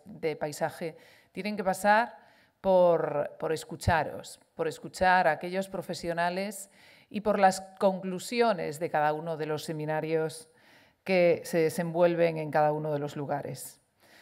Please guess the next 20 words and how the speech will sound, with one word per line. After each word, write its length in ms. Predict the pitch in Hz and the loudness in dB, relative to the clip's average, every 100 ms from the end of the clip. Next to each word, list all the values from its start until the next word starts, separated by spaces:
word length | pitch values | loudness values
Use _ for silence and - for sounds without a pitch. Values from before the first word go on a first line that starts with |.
| _ - | _ -4
Por 80 | 170 | 0
lo 140 | 180 | 4
tanto, 800 | 185 190 190 202 190 165 147 - - | 4 4 4 6 8 6 2 -2 0
eh, 340 | 170 156 151 | 2 2 2
ya 160 | 151 160 | 2 4
doy 320 | 175 175 170 | 4 4 2
paso 640 | - 185 196 240 254 330 - | 4 4 6 0 -2 -2 -4
a 480 | 180 170 160 160 156 | 0 2 2 -2 -10
Cristóbal 600 | - 175 - 180 175 165 | -14 -10 -4 0 0 0
Crespo, 600 | 165 190 190 202 202 214 - - - _ | -4 -8 -6 -2 0 -2 -8 -20 -20 _
eh, 280 | - 180 170 | -2 0 0
que 180 | 175 185 | 0 0
es 200 | 185 - | -2 -4
director 500 | 175 170 170 180 175 | -4 -2 2 2 2
del 140 | 165 | 0
seminario 760 | 160 175 165 170 170 175 180 175 | -4 -8 -2 -2 0 0 0 0
y 100 | 180 | -6
representante 1040 | 175 160 151 160 147 151 147 139 151 143 139 | -4 -4 -6 -12 -6 -4 -4 -6 -6 -4 -6
del 220 | 147 143 | -8 -8
coag. 260 | 147 - | -8 -10